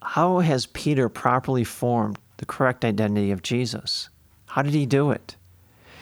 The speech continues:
Is Peter the holiest of all the apostles? Hardly. Remember, just a few weeks ago, Peter's walking on the water.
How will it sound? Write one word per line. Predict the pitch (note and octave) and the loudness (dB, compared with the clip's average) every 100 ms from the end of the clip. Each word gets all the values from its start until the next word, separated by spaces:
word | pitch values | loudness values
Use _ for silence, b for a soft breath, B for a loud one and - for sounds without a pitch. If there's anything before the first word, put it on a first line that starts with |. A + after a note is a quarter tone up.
| B B | B B
Is | C#3+ | -8
Peter | - G#3+ G#3 F#3 | 0 2 4 4
the | B2+ | 4
holiest | - - E3+ D#3 A#2 G2 - | 2 2 4 6 4 0 -2
of | B2 B2 | -2 2
all | C3 C#3 | 4 4
the | B2+ | 2
apostles? | A2 - A#2+ A#2 - G#2+ - - - _ _ - | 0 0 2 2 -2 -6 -6 -10 -10 _ _ -18
Hardly. | - G#2 F2+ A2 G2 A2+ A2 F#2 - b b b b b | -12 -6 -4 -2 2 2 2 -2 -12 b b b b b
Remember, | D3+ E3+ E3 C#3+ | 2 4 4 4
just | A#2+ D3 C#3+ | 2 -2 -2
a | |
few | - D3+ | 0 2
weeks | D3 C#3+ C#3+ | 2 0 0
ago, | B2 A2+ G2+ B B B - | 2 2 0 B B B -6
Peter's | - E3+ D#3 A2+ | 0 4 4 4
walking | C#3 C#3+ D#3 | 4 4 2
on | D3+ | 2
the | C3+ | 2
water. | A2+ A#2+ C3 C#3+ D3 | 2 4 4 2 0